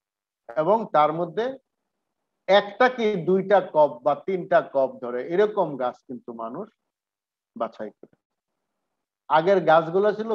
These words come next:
ঘাস জাতীয়, তার মধ্যে অনেকগুলো কব ধরতো। এখন যেমন আমরা একটা গাছে একটা দুইটার বেশি কব চাই না,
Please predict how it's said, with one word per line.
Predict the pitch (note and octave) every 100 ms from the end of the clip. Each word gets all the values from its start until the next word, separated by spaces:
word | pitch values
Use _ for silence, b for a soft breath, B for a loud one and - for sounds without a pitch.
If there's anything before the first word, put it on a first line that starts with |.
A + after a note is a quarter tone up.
| D#3
ঘাস | B2+ D3+ C#3 E3
জাতীয়, | C#3+ A#2+ G2 - _ _ _ _ _ _ _ _ -
তার | D#3 F3
মধ্যে | G3+ G3
অনেকগুলো | G3+ F3 A3 B3+ G3 G#3 F#3
কব | - C#3 C3+ A#2+
ধরতো। | B2 _ F#2+ - _ _ _ _ -
এখন | F3 F3 G#3
যেমন | G3+ G#3+ G#3
আমরা | F#3+ F#3 F#3+ F#3 F#3 _ _ _ _ -
একটা | F#3 F#3 G3
গাছে | G3 G3 G3 F#3
একটা | F#3 F#3 G3 F#3+
দুইটার | F3 F#3 F3+
বেশি | D#3+ D#3 E3
কব | C#3+ C#3 -
চাই | B2+
না, | A2